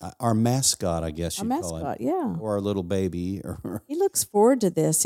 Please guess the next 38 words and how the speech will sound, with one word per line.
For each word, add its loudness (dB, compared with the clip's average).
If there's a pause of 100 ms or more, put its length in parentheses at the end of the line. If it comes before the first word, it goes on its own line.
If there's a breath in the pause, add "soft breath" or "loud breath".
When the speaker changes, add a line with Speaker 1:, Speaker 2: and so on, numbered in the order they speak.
Speaker 1:
He -6
Speaker 2:
It's -2
funny 2
how 0
Speaker 1:
does. 4
Speaker 2:
he 4
just 2
comes 4
and 2
jumps 4
up 2
on 0
the 0
la-, 2
he 4
knows 8 (280)
when 0
we're 4
gonna 4
do 6
this. 0 (120)
Speaker 1:
Yeah. -8
Speaker 2:
He's -2
a -20
very -2
smart -2
dog. -4 (380)
Speaker 1:
Yeah, -2
he's, 0
like, 2
literally 2
laying 0
in -4
Annette's -4
lap, -4
like, -10
in -6
just -4